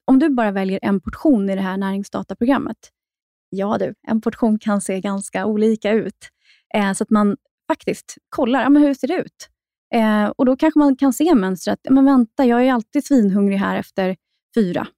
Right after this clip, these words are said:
Det är min liksom dipp. Okej, men då jobbar vi med det. Du, ofta behöver man öka på proteinmängderna till frukosten och lunchen,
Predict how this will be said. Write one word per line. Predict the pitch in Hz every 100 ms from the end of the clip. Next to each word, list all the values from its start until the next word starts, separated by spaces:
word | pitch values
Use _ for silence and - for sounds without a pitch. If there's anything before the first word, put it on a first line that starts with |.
| -
Det | 214 254 240
är |
min | 202 190
liksom | 185 202 202
dipp. | 277 - - - - _ _ _ _ _ _ -
Okej, | - 202
men | 214
då | 254
jobbar | 285 247 285
vi | 269
med | 196
det. | - - 214
Du, | 226 220 214 -
ofta | 247 - 254
behöver | 240 220
man | 208 196 -
öka | 214 202 202
på | - 190
proteinmängderna | 208 - 202 196 208 302 427 _ _ _ _ _ _ _ -
till | 214 196
frukosten | 196 - 208 202 202
och | - - - - _ -
lunchen, | 202 196 262